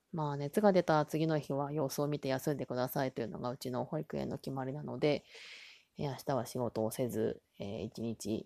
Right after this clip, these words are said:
えー、元気だけれども保育園には行けない娘と、えー、家で何か楽しめたらいいなと思っています。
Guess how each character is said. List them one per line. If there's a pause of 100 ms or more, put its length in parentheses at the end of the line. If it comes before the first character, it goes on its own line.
(440)
え
ー、
元
気
だ
け
れ
ど
も
保
育
園
に
は
行
け
な
い
娘
と、 (400)
え
ー、
家
で (400)
何
か
楽
し
め
た
ら
い
い
な
と
思
っ
て
い
ま
す。